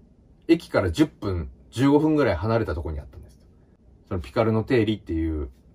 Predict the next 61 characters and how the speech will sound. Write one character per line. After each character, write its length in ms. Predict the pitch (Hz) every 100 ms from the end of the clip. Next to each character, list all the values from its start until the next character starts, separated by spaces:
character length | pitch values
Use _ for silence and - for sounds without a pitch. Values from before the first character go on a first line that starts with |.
| _
コ 140 | 113
ン 40 | 95
ト 100 | 92
番 200 | 107 95
組 140 | 80
み 40 | 73
た 60 |
い 40 | 71
な 40 |
の 80 | 76
や 60 |
っ 40 | 71
た 140 | -
り 100 | 76
し 100 | -
て、 260 | - 82 65 - - _ _ - _ _ _ -
ま 240 | 95 95 82
あ、 60 | -
時 200 | 95 104
間 240 | 113 107
も 340 | 104 98 95 - _ - - _ _
早 180 | - 120
か 100 | 101
っ 40 | 85
た 60 |
り 80 | 76
遅 120 | 78
か 100 | 90
っ 20 |
た 80 | 85
り 60 | 82
い 20 |
ろ 60 | 85
い 40 |
ろ 80 | 82
大 40 |
変 100 | 90
だ 80 | 90
っ 20 |
た 140 | - 71
ん 20 |
で 40 | 65
す 80 |
け 60 | -
ど、 240 | 69 69 - - _ _ -
そ 140 | 180
の 60 | 208
時 160 | 226
に 60 | 185
ま 100 | 156
あ、 60 | 117
そ 100 | 95
の 60 |
グ 120 | 92
ラ 160 | 117 123
ン 120 | 120
ジ 100 | 110
の 100 | 113
ゴ 160 | 107 120
メ 140 |
っ 40 | 104